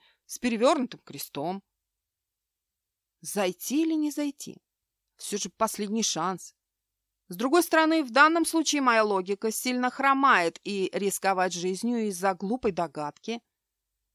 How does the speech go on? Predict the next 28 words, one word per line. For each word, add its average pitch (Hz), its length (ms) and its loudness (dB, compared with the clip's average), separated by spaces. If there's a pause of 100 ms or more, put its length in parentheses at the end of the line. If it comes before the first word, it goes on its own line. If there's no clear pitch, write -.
(120)
Эй, 277 280 0
а 185 240 -2
почему, 403 380 -4
собственно, 294 500 -4
рисковать 247 600 0
жизнью? 131 520 -8 (560)
Вдруг 392 300 2
это 311 180 -2
всего 285 340 0
лишь 285 200 0
очень 262 280 -2
реалистичный 202 800 0
сон? 139 400 -10 (640)
Дверь 285 320 2
в - 40 -2
стене, 247 420 -2
странный 269 440 2
коридор, 185 640 -4 (320)
сотни - 380 -2
дверей, 233 500 0
ведущих 226 500 -4
в - 60 -20
другие 233 400 -2
миры. 202 380 -4 (720)
Ладно, 233 460 -2 (160)
была 302 320 6
не 180 120 -2
была. 156 360 -10